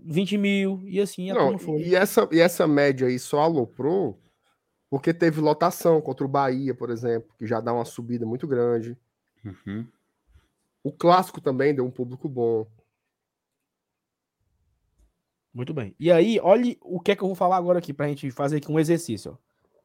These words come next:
Speaker 1: Em dois mil e vinte e dois, nós já levamos setecentos e trinta e quatro mil pessoas pro estádio. Se a gente conseguisse bater um milhão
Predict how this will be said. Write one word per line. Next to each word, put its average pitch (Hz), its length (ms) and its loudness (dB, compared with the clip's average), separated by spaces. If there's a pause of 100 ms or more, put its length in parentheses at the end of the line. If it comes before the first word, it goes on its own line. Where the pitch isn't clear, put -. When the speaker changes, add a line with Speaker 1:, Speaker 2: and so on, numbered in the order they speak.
Speaker 1:
Em 269 180 4
dois 214 140 10
mil 185 100 6
e 170 40 8
vinte 170 140 -4
e 196 40 -6
dois, 147 520 2 (160)
nós 160 400 2
já 156 140 0
levamos 147 760 -4 (840)
setecentos 220 1160 0
e 202 120 -6
trinta 202 400 -6
e 196 40 -6
quatro 170 560 -4 (280)
mil 220 300 10
pessoas 202 380 -2
pro 233 120 -12
estádio. - 360 -18 (3000)
Se - 260 -4
a 165 80 4
gente 208 240 0
conseguisse 170 520 -2
bater 143 280 0
um 135 80 2
milhão 123 400 -4